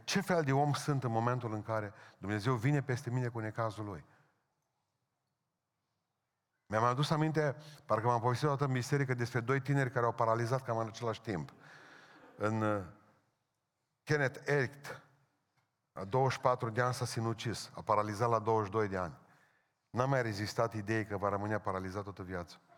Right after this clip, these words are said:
Doi ani mai târziu s-a sinucis. Jim Gaur, paralizat cam în aceeași perioadă ca și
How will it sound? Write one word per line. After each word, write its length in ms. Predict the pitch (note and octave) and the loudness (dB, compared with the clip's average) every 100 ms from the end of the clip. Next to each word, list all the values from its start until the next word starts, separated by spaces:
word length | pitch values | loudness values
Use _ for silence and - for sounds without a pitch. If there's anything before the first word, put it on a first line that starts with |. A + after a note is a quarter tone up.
| _ | _
Doi 180 | E2+ A2 | -2 0
ani 140 | A#2 | 2
mai 120 | A2 G2 | 2 0
târziu 280 | G2 F#2 | -4 -6
s-a 120 | G2+ F#2+ | -8 -10
sinucis. 580 | - F2+ E2+ D#2+ - - _ _ _ _ _ _ _ _ _ _ _ _ _ _ _ _ _ _ _ _ _ _ - | -8 -8 -8 -14 -16 -20 _ _ _ _ _ _ _ _ _ _ _ _ _ _ _ _ _ _ _ _ _ _ -14
Jim 300 | F#2+ C3 D#3 | 0 2 4
Gaur, 520 | B2+ A2 B2+ D3+ C3 - - - _ _ _ _ _ _ _ _ _ _ _ _ | 4 4 4 2 -2 -14 -20 -20 _ _ _ _ _ _ _ _ _ _ _ _
paralizat 520 | A#2 A2+ A#2+ A2+ D3 | 2 4 4 2 2
cam 160 | C#3+ C3 | 2 2
în 100 | B2 | 2
aceeași 260 | A#2+ C3+ | 2 0
perioadă 380 | C3+ B2 A#2+ G#2+ | 2 2 2 2
ca 120 | G2+ | -2
și 180 | G2+ - | -4 -6